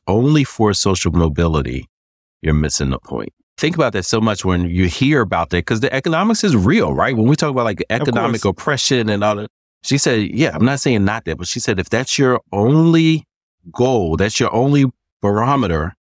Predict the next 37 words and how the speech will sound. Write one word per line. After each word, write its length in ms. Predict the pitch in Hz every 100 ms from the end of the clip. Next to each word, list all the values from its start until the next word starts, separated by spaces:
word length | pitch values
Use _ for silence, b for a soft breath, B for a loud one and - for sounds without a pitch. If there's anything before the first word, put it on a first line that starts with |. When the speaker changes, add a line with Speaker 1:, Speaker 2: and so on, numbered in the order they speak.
| _ _ _ -
Speaker 1:
you're 180 | 92
missing 640 | 82 90 104 - 107 101 95
the 100 | 80
point, 460 | 73 - 90 78 - _
because 280 | 87 - 92 73
that 300 | 98 117 -
in 160 | 101 101
itself 580 | 85 - 113 90 73 - -
doesn't 320 | 90 92 92 87
lead 300 | 98 107 -
to 360 | - 87 82 71
Black 340 | 78 78 73
liberation. 640 | 73 69 67 65 - 57 - _ _ _ _ _ 139
Speaker 2:
Mm-mm. 140 | 135
Speaker 1:
And, 540 | 92 90 90 90 90 117
you 80 |
know, 80 | 123
I 100 | 92
think, 220 | - 156
and 160 | 131 101
again, 240 | 107 87
here's 260 | 78 95 92
a 60 | 107
edu-, 280 | 143 139
here's 200 | 95 98
a 80 | 95
lifelong 560 | 82 87 98 - 104 101
educator. 420 | 101 87 - 71
You 100 | 82
know, 60 | 78
I've 120 | 90
been 100 | 90
in 140 | 85
thirty 240 | 76 87 80
years, 260 | 73 73
so 100 | - 78
she's 480 | 87 85 80 -